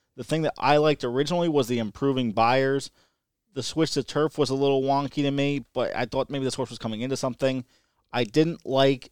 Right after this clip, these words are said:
the training on the, at Turfway. I thought that was a little strange that they couldn't at least get him,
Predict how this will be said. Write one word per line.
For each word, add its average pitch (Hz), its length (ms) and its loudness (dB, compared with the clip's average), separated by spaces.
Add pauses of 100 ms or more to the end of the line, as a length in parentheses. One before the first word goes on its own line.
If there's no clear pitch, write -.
the 123 120 -12
training 131 360 -4
on 117 120 -4
the, 110 100 -6 (340)
at 120 160 -6
Turfway. 135 600 2 (100)
I 117 120 -8
thought 131 160 -2
that 127 60 -2
was 117 100 -6
a 123 40 -6
little 120 120 -2
strange 127 340 -4
that 117 100 -4
they 110 80 -6
couldn't 120 220 -8
at 107 60 -8
least 117 180 -6
get 123 140 0
him, 113 260 -4